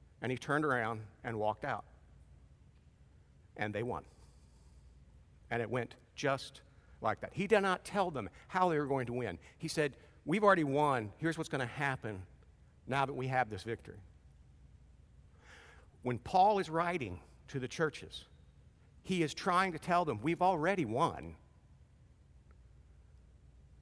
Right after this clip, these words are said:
Here's just what's gonna happen until we celebrate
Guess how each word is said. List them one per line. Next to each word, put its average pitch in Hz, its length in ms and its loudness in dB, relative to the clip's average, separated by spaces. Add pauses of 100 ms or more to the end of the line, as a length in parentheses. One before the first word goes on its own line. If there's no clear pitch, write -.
(140)
Here's 165 220 4
just 147 180 -4
what's 139 140 -6
gonna 127 160 -2
happen 117 560 -6 (960)
until 117 240 -4
we 113 100 -6
celebrate 90 560 -4